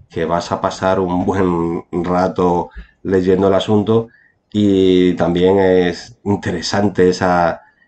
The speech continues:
ese modelo extravagante de, de ciudad que se va constituyendo no a través del, del trabajo y de la honradez,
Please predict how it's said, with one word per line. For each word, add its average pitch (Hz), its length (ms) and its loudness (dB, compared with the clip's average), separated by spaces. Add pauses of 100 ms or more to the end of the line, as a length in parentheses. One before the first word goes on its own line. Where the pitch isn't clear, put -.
ese 117 240 0
modelo 110 460 2
extravagante 98 840 0
de, 90 340 2
de 90 120 -2
ciudad 104 540 0
que 101 100 -2
se 90 160 -6
va 92 160 -2
constituyendo 98 880 -2 (300)
no 92 500 2
a 90 140 -2
través 87 300 -6
del, 87 440 -2
del 87 160 -2
trabajo 101 500 0
y 90 160 2
de 87 140 0
la 82 160 -2
honradez, 90 680 -2